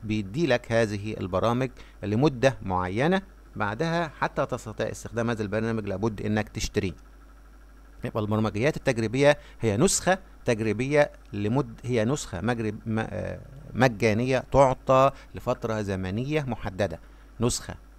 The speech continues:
مجانية تعطى لفترة زمنية، زمنية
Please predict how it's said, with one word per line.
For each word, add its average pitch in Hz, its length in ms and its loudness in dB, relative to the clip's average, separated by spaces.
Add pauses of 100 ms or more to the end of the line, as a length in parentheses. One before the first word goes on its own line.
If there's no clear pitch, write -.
(320)
مجانية 110 640 0 (120)
تعطى 120 460 2
لفترة 107 500 -2 (240)
زمنية، 101 640 -2 (400)
زمنية 101 560 0